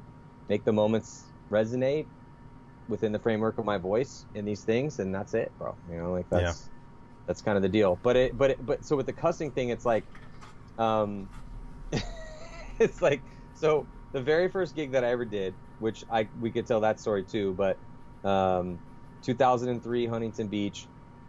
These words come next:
Speaker 1: I roll up just to watch, uh, and drink beers with, uh, everyone that's there,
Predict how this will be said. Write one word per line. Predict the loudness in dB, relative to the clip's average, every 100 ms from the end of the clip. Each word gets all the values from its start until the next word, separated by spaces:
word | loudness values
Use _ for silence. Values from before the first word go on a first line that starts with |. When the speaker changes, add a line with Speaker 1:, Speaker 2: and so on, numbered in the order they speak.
| -18 -18 -18 -18 -18 -16 -8 0
Speaker 1:
I |
roll | 4 6 8
up | 6 4
just | -2 -6
to | 0
watch, | 2 2 0 -12 -18 -20 -6
uh, | 0 2 2
and | 0 0
drink | 0 2
beers | 4 4 4 4
with, | 2 4
uh, | 4 6 6 4 2 -8 -18 -18 -4
everyone | 0 2 2 2
that's | 0 0
there, | 4 6 4